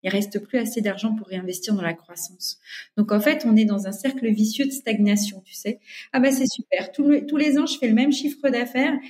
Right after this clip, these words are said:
et je me paye, hein. Ok, super, mais en fait, je peux pas dépasser ça. Donc, je pourrai jamais plus augmenter mes revenus. » Donc, c'est vrai qu'à court terme, tu te payes plus,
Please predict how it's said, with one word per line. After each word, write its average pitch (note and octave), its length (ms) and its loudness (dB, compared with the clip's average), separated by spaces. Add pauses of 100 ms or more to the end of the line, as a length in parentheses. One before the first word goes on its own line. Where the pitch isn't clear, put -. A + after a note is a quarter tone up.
(160)
et A#3+ 100 4
je A3 140 2
me A3+ 200 0
paye, D4+ 300 4
hein. A#3+ 240 2
Ok, A3+ 240 -2 (100)
super, B3+ 460 0
mais A3+ 140 2
en G#3 40 2
fait, B3 220 -4
je - 80 -10
peux G#3+ 100 -8
pas A3+ 140 -2
dépasser G#3+ 480 -4
ça. - 200 -12 (220)
Donc, G#3 120 2
je G#3 120 -4
pourrai G3+ 200 0
jamais A3 280 4
plus B3+ 200 -2
augmenter G3+ 400 -2
mes G#3+ 100 4
revenus. » F#3 380 -6 (400)
Donc, G#3+ 160 2
c'est C4+ 140 0
vrai C#4+ 180 2
qu'à B3+ 100 0
court - 300 -8
terme, B3+ 240 2
tu - 100 -4
te - 80 -6
payes G#3 180 -2
plus, - 440 0